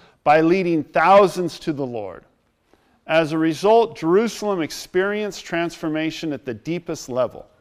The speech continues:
The needs of the poor and the widows, two very vulnerable groups, were met. The hungry were fed and the sick were healed.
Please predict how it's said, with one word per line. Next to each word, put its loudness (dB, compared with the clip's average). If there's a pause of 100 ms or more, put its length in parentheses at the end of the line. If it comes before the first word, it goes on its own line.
(600)
The -2
needs 0
of 0
the -4
poor 0
and -2
the -2
widows, 0
two -6
very 4
vulnerable 0
groups, -4
were -2
met. -4 (760)
The -6
hungry 0
were 0
fed 4
and -4
the -2
sick -6
were -4
healed. -2